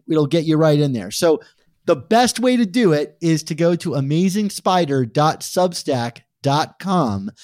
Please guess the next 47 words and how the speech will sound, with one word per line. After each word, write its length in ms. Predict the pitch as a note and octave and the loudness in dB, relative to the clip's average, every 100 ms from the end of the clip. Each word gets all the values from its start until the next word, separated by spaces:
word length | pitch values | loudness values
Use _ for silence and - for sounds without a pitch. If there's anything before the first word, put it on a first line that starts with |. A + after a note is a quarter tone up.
| - - - | -20 -20 -4
and 180 | D3+ D#3 | 0 0
it 80 | C#3+ | 0
will 100 | C3+ | -4
take 280 | D#3+ D#3+ | -4 -4
you 60 | E3+ | -2
to 100 | E3+ | 0
the 80 | D#3 | 2
main 240 | D#3+ D#3+ | 2 2
page. 400 | D#3+ G#3+ A3+ F3 | 0 0 0 -2
You 80 | D4 | -8
can 160 | - B2 | -10 -6
click 240 | F#3 F3 | -4 -2
on 140 | D#3 | -4
subscribe, 720 | - B2 - F#3+ F3+ G3 F3 | -4 -10 -6 0 2 2 -2
pop 280 | - E3 - | -6 -10 -10
your 100 | C#3+ - | -10 -4
email 400 | E3 F3+ F#3+ F#3+ | 0 2 2 2
in, 300 | G3 G3+ G3+ - - _ - | 0 0 -2 -8 -20 _ -6
and 280 | D3+ C#3+ | -2 -2
boom, 340 | E3+ F#3 F#3 F3 | 2 4 4 0
you'll 220 | D3 D#3 D3 | 0 0 2
get 180 | D#3+ | 0
'em 80 | D#3+ | 0
in 100 | D3+ | -2
your 140 | D3+ E3+ | -2 -6
email 560 | G#3+ A3+ A3 G#3+ G3+ | -8 -6 -2 -2 -2
or 80 | C3+ | -2
your 160 | C3 B2 | -2 -4
Substack 640 | - F3 F#3+ - E3+ D#3 - | -2 -2 -2 -2 -2 -2 -4
app. 360 | E3 F3+ G3 - _ _ - | -2 0 0 -4 _ _ -4
You 100 | D3 | -2
can 140 | D#3+ | 2
also 340 | D#3+ E3+ - E3 | 2 2 0 -2
search 400 | - E3+ E3 - | 0 -2 -2 -4
for 300 | - D#3+ C3+ | -4 -4 -2
Amazing 420 | C3 D3+ D#3 D3 | 0 0 0 -2
Spider 380 | - D#3 D#3 D#3 | -4 0 0 2
Talk 320 | D#3+ C#3+ - | 0 0 -2
on 260 | C#3+ D3 C#3 | -4 -2 -2
the 60 | A#2+ | -4
Substack 600 | D3+ D3 C3 C#3+ A#2+ A#2 - | 0 0 0 -2 -2 -4 -6
app, 380 | D3+ D#3+ D#3+ _ _ _ - | -2 -2 -4 _ _ _ -10
and 160 | D#3 | -8
it 60 | D3 | -6
will 100 | D3+ | -8
come 300 | - D#3 D#3 | -4 -2 0
up. 280 | D#3 D3+ | -2 -2